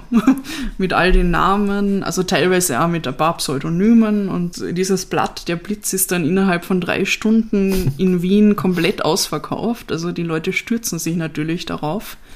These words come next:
Speaker 2: Mhm.
Speaker 1: weil dadurch, dass die Verhandlung bis jetzt, äh, unter Ausschluss der Öffentlichkeit stattgefunden
Speaker 2: Ah,
Speaker 1: hat,
Speaker 2: ja.
Speaker 1: ist diese Kundenliste halt wirklich unbekannt gewesen.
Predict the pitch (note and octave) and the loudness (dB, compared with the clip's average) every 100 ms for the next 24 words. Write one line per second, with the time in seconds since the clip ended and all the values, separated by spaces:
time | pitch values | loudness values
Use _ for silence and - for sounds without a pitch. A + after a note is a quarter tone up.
0 | - A#2 A2 C3+ D#3+ C#3 D3 F3 - E3+ | -6 -6 -4 -4 -4 -2 0 0 -2 -6
1 | - E3+ E3 D#3+ D3 D#3 D3 G#3 F#3+ F3+ | -6 -4 -4 -4 -2 0 2 2 2 0
2 | F3+ F3+ F#3 D#3+ - - - - - D#3+ | -2 -4 -4 -4 -6 -8 -10 -12 -8 -6
3 | D3 D#3+ C#3+ E3 F3 - F#3 G3 G#3+ F#3 | -4 -2 -2 -2 -4 -4 -2 4 4 4
4 | - D3 - D3+ - C3 C#3+ F3 F3 - | -2 -4 -4 -6 -6 -6 -4 -2 -2 -2
5 | - - F#3 F#3 - G#3 A3+ - F3 F3+ | -4 -4 -2 -4 -2 -2 -2 -4 -4 -4
6 | - E3+ F3 E3 F3 F3+ F3 G#3 - D#3+ | -4 -4 -4 -4 -6 -6 -6 -6 -6 -8
7 | D#3+ D#3 E3 - C#3 - A3 B3+ | -8 -8 -8 -10 -8 -6 -6 -6